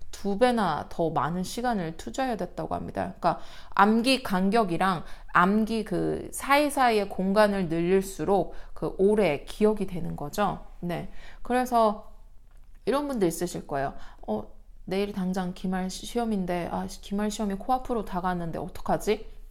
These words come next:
그러면 보통 이렇게 생각하죠. "아니, 무조건 공부하면 되지. 그게 무슨 상관이야. 시험이 내일인데." 근데, 어, 이렇게 하시면 도움이 된다고 합니다.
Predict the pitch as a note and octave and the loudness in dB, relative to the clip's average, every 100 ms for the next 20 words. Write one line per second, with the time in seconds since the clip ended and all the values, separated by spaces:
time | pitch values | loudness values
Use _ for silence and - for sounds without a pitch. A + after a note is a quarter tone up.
0 | - - - - - - - C#4+ A#3 A3 | -14 -14 -14 -12 -12 -10 -2 0 2 2
1 | G#3 G#3 F#3 G3 G3 F#3+ G3 - - - | 2 2 2 0 -2 -2 -4 -8 -12 -4
2 | - F4+ F4+ D#4 G#4+ G#4+ D#4 C4+ C#4+ C#4+ | 2 4 4 4 8 6 6 2 2 2
3 | C4+ B3+ F#3 G#3 A3 G3+ F#3 - - - | 0 0 2 2 4 4 2 -2 -6 -2
4 | D4 D4 C4 C4+ C#4+ C#4+ C4 B3 G#3+ G3 | 2 4 4 2 0 0 4 6 6 4
5 | G3+ G3+ G3 D3+ A#3 F3+ F3+ F#3+ F#3+ E3+ | 2 2 0 -2 0 4 4 4 2 0
6 | D#3+ F3 D#3+ - G3+ B3+ F#3+ - - - | 0 0 -2 -4 0 2 0 -4 -10 -10
7 | - - - - A3 G#3 E3 G3 G#3 C4+ | -10 -10 -10 -2 2 4 2 2 2 2
8 | D4+ D4 C4 A#3+ G#3+ G3 G#3+ A3 G3 D#3+ | 4 2 2 2 2 4 2 4 2 0
9 | E3 - F#3 F3+ E3 E3 - - - | -2 -2 0 2 0 0 -2 -2 -6